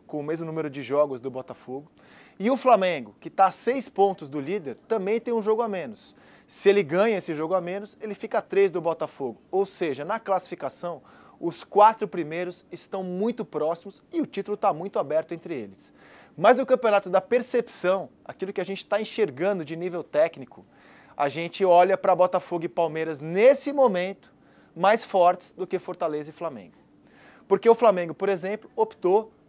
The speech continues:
por disputar todos os torneios do ano com o pé no acelerador lá embaixo. Isso desgastou demais o elenco. Pega essa semana, por exemplo. O Flamengo decidiu escalar o time titular contra o Bahia no meio da semana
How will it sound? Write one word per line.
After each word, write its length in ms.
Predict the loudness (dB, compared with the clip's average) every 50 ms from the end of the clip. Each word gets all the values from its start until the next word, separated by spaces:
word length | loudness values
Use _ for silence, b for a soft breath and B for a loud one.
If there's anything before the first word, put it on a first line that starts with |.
| _ _
por 120 | -4 -4
disputar 540 | -4 -4 -8 -8 -4 -4 -4 -4 -4 -6 _ _ _ _ _ _
todos 300 | 4 6 6 6 4 2
os 80 | -2 0
torneios 400 | 2 2 2 0 -2 -4 -4 -4
do 160 | -4 -4 -2
ano 260 | -2 -2 -4 -6 -10 _ b b b b b -4
com 160 | -2 0 0
o 60 | -2
pé 260 | -2 0 2 4 4
no 60 | 4
acelerador 640 | 0 -2 -2 -2 2 2 2 2 2 2 0 -2 -2 _
lá 260 | -2 2 4 4 4 4
embaixo. 500 | 2 0 -2 -2 -2 -6 -12 -20 -20 _ _ _ _ -10
Isso 180 | -4 -4 -2
desgastou 460 | -2 0 2 2 2 2 2 -2 -2
demais 400 | -2 -2 -2 -2 -2 -2 -2 -2
o 40 | -2
elenco. 400 | -2 -2 -4 -6 -10 -12 _ -20 B B B B B B B B _
Pega 160 | 4 6 6 6
essa 160 | 4 4 2
semana, 380 | 2 4 4 4 4 2 2
por 180 | 0 0 0 0
exemplo. 460 | 0 -2 -4 -6 -10 -10 -12 _ _ _ _ B B B B B
O 40 | B
Flamengo 320 | 0 0 0 2 0 0 0
decidiu 420 | 0 0 -2 -2 -6 -2 -2 -2
escalar 340 | -2 0 0 2 4 4 4
o 60 | 2
time 260 | 0 -6 -10 -10 -8
titular 480 | -8 -8 -4 -2 0 4 4 4 4 4
contra 240 | 0 -6 -6 -2 2
o 40 |
Bahia 340 | 4 4 4 4 4 2 0
no 100 | 0 0
meio 140 | 0 -2 -2
da 80 | -4 -4
semana 500 | -6 -8 -8 -6 -6 -6 -8 -8 -12